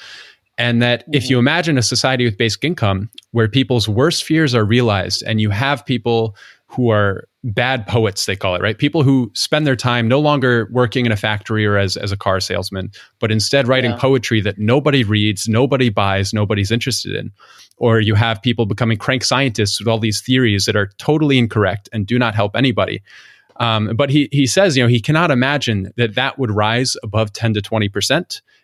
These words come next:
Speaker 1: And if his finding is already that you have thirty to forty percent in bullshit, uh, jobs, that the labor, the inefficiency of the labor cannot be worse off in that basic, um, basic income scenario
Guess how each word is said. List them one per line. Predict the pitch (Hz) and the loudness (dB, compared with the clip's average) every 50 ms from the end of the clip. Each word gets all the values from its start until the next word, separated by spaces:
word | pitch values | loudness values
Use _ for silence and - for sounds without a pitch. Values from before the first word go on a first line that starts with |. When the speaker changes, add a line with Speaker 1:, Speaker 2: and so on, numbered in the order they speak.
| _ - | _ -6
Speaker 1:
And | 117 110 | -4 -4
if | 107 - | -2 0
his | 139 135 120 | 0 0 0
finding | - 139 135 143 135 127 120 | 2 0 2 2 2 2 2
is | 113 107 | 4 4
already | 120 120 120 120 127 113 | 4 4 4 4 2 0
that | 113 98 | 0 0
you | 110 107 | 0 -2
have | 104 | -2
thirty | - - 131 135 127 120 117 | 0 2 2 2 2 2 0
to | - | -4
forty | 104 - - 185 196 160 120 | -4 -2 0 2 2 2 0
percent | - 110 - - 110 104 101 | -2 -4 -2 -2 -2 -2 -4
in | - - 107 107 | -4 -4 -4 -2
bullshit, | 98 113 113 110 - - 110 92 - - - | 0 0 -2 -2 0 -2 -4 -4 -6 -6 -4
uh, | 101 101 98 95 98 | -2 0 0 0 0
jobs, | 98 120 143 170 156 120 110 104 - - - _ - _ _ _ _ - | 0 0 0 2 0 0 -2 -2 -4 -6 -6 _ -20 _ _ _ _ -4
that | - 131 120 - | -2 -2 0 0
the | 127 117 | 0 2
labor, | 117 139 165 196 180 190 185 165 160 147 - - | 2 4 2 4 4 2 2 2 0 -2 -4 -4
the | 123 131 - | -6 -4 -2
inefficiency | 165 185 196 - - 185 180 - - 135 - - 127 | 0 -2 -2 0 0 0 0 0 0 0 0 0 0
of | 120 107 | 0 0
the | 101 113 | -2 -2
labor | 101 117 143 170 127 117 101 101 | 0 2 2 2 2 0 -2 -2
cannot | 98 - - 160 160 170 160 151 151 - - - - - _ _ _ - | -4 -6 -4 -2 -2 0 0 0 -2 -4 -6 -10 -14 -16 _ _ _ -2
be | 123 120 117 | 0 2 2
worse | 110 139 160 160 - - | 4 4 2 2 2 2
off | 156 151 123 104 101 - | 2 2 0 0 -2 -4
in | 113 | -4
that | 110 101 98 | -4 -4 -2
basic, | 101 113 117 110 - - | -2 -2 -2 -2 -4 -4
um, | 113 107 101 98 - - - | -4 -4 -4 -6 -8 -6 -2
basic | 123 123 113 - - | -2 -2 -2 -2 -2
income | 127 110 113 104 101 | -2 -2 0 -2 -2
scenario | - - 101 104 120 123 113 92 - - - | -4 -4 -2 0 0 0 0 -2 -4 -8 -12